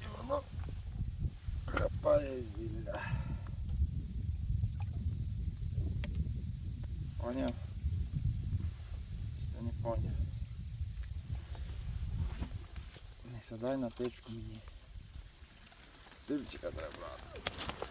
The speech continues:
А то всі всі мені на тичку і сидить. Де? Персик десь тут. Щука, по ідеї,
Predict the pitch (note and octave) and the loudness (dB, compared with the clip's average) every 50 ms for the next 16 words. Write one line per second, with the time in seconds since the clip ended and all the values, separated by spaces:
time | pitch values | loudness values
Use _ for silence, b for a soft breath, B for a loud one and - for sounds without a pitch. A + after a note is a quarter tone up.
0 | - - - - - - - - - - - - - - - - - - - - | -2 0 2 2 0 0 -6 -12 -10 -10 -8 -10 -10 -10 -12 -12 -10 -10 -10 -10
1 | - - - - - - - - - - - - - - - - - - - - | -10 -12 -12 -12 -12 -10 -10 -12 -12 -12 -12 -14 -14 -14 -14 -14 -14 -14 -14 -12
2 | - - - - - - - - - - - - - A#2+ A#2 - - - A2+ A2+ | -12 -12 -12 -12 -14 -14 -14 -12 -12 -12 -12 -10 -12 -12 -10 -10 -10 -10 -8 -10
3 | A2 - - - A#2 A#2 A#2+ A#2+ B2 B2+ C3 C3+ - - - - - - - - | -10 -10 -10 -10 -8 -8 -6 -8 -6 -6 -8 -8 -8 -8 -8 -6 -6 -4 -4 -4
4 | - - - - - - - - - - - - - - - - - - - - | -4 -6 -8 -10 -10 -10 -12 -12 -12 -14 -18 -16 -16 -16 -16 -16 -18 -20 -20 -18
5 | - - B2 - - - C3+ C3+ B2+ - - - - B2 B2 A#2 - - - - | -12 -12 -12 -12 -10 -10 -8 -8 -8 -10 -14 -16 -16 -16 -14 -14 -14 -12 -8 -6
6 | F#3 F3 E3+ - - - - - - - - - - - - - - - - - | -4 -4 -6 -6 -12 -16 -16 -16 -16 -16 -16 -16 -16 -16 -16 -16 -14 -14 -14 -14
7 | - - - - - - - - - - - - - - - - - - - - | -14 -16 -18 -18 -18 -18 -18 -18 -16 -16 -16 -16 -14 -14 -14 -14 -14 -18 -18 -18
8 | - - - - - - - - - - - - A#2+ A#2+ A#2 A#2 A2 G#2 G2 - | -18 -18 -18 -18 -18 -18 -18 -16 -16 -16 -14 -10 -8 -6 -6 -6 -6 -8 -10 -14
9 | - - - - - - - - - - - - - - - - - - - - | -16 -18 -18 -16 -14 -10 -8 -8 -6 -6 -8 -4 6 6 8 8 8 6 4 4
10 | - - - - - - - - - - - - - - - - - - - - | 0 -2 -6 -10 -8 -8 -10 -12 -12 -12 -12 -12 -12 -10 -10 -12 -14 -14 -16 -16
11 | - - - - - - - - - - - - - - - - - - - - | -18 -18 -18 -20 -20 -20 -20 -20 -20 -20 -20 -20 -20 -20 -20 -20 -20 -20 -20 -18
12 | - - - - - - - - - - - - - - G#2+ A2 G#2+ G2 G2+ G#2+ | -18 -16 -16 -14 -14 -12 -10 -8 -6 -6 -6 -6 -6 -6 -6 -6 -6 -6 -8 -8
13 | G#2 G#2 | -8 -6